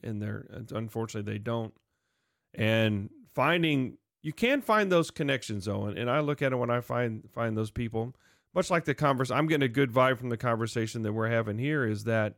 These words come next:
it's worth the search to, to,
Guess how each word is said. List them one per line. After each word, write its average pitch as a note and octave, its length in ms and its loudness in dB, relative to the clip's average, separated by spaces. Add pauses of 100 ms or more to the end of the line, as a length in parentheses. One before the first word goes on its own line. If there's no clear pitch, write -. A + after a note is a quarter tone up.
(1400)
it's D3+ 180 -2
worth F3+ 340 4
the B2+ 120 2
search - 560 -2 (680)
to, C3 180 -2
to, B2 260 -4